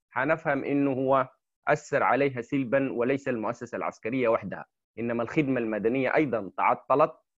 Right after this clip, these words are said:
وكنا بنسمع من أهلنا دايمًا كيف إنه الإنجليز خلفوا خدمة مدنية جيدة وغذاء جيد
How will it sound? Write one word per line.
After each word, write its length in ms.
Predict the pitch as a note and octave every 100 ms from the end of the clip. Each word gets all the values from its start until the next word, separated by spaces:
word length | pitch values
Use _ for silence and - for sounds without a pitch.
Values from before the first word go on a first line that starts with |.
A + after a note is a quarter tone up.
| _ _ _
وكنا 840 | - G#2+ A2 G#2+ G#2 C#3 C3+ B2+
بنسمع 480 | A2 A#2 C#3 C#3 A2
من 200 | A2+ A2
أهلنا 300 | G#2+ C3+ B2+
دايمًا 340 | A#2+ C3 B2+ A#2+
كيف 300 | - C3+ C3+
إنه 120 | C3
الإنجليز 480 | A#2 A2 B2+ C3+ -
خلفوا 440 | D#3+ C#3 B2 G#2+ D3+
خدمة 260 | B2+ A#2
مدنية 460 | G#2+ G2 A2 C3+ A2
جيدة 560 | A2 C3+ C3+ C3 C3 - _ _ -
وغذاء 540 | G#2 G2 G#2+ C3+ C3+
جيد 520 | B2+ C#3 C3+ C3 -